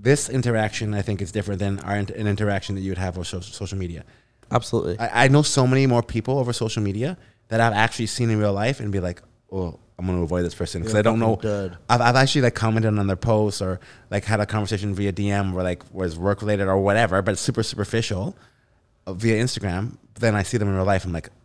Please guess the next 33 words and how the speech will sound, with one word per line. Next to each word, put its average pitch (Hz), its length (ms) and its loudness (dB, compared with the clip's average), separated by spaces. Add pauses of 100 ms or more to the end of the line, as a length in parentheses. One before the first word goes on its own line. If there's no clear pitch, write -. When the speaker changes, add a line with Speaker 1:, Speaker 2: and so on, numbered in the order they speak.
(320)
Speaker 1:
"I 98 60 -4
don't 90 100 0
wanna 85 100 0
talk 87 180 -6
to - 60 -4
this 87 100 -2
person 82 380 -4
because, 95 400 0 (240)
Speaker 2:
<laughs> - 0 -
Speaker 1:
you 127 420 6
know, 107 180 4
I 113 120 6
don't 110 140 4
have 107 160 2
anything 110 360 2
really 101 420 2 (260)
of 101 120 -2
substance 110 380 0
to 95 80 -6
say 104 220 0
other 98 200 2
than 92 320 -2
whatever 92 520 0 (200)
the 98 100 -10
quick 90 240 -4
comment 90 320 -4
was 87 220 -2
on 85 160 -4
their 82 100 -4
photo 92 340 0
or 80 120 -4
whatever." 82 460 -4 (180)
Speaker 2:
Right. 60 220 -16